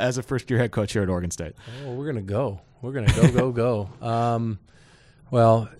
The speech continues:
Speaker 2: it's, you know, um, communicating with the staff, really building a good vision. Like, that's a big part of it, is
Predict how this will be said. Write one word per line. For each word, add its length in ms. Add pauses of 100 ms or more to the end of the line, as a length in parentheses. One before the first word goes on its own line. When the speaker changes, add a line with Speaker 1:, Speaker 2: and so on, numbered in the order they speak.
(100)
Speaker 2:
it's, 360 (800)
you 120
know, 260 (760)
um, 680
communicating 580
with 140
the 80
staff, 580 (100)
really 280
building 400
a 60
good 240
vision. 400
Like, 180
that's 220
a 40
big 220
part 220
of 80
it, 60
is 180